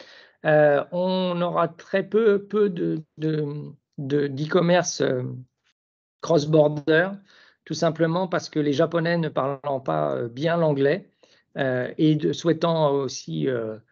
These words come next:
au-delà du produit, comme je disais, une qualité de service après-vente, euh, importante, préfèrent acheter des choses au Japon, euh, plutôt que de les acheter, euh, à,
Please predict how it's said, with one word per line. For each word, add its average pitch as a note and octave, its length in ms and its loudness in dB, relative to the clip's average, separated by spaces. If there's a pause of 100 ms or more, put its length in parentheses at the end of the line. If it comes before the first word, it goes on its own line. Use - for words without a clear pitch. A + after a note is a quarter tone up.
(160)
au-delà D3+ 360 4
du D3+ 140 -2
produit, D3 340 -2
comme D3 180 -2
je C3 80 0
disais, C3+ 320 0
une B2+ 120 -6
qualité C#3 380 -4
de D3+ 40 -12
service C#3+ 480 -4
après-vente, B2+ 680 -4
euh, G#2+ 320 -6
importante, D3+ 600 0 (260)
préfèrent D#3+ 480 2
acheter D3+ 580 0 (140)
des C3+ 160 -2
choses D#3+ 440 -4 (180)
au F3+ 120 6
Japon, D3+ 400 2 (580)
euh, B2+ 120 0
plutôt C3 340 -6
que D#3 60 -10
de D3 100 -4
les B2+ 220 -2
acheter, C#3+ 380 -2
euh, A2+ 220 -8 (140)
à, B2+ 120 0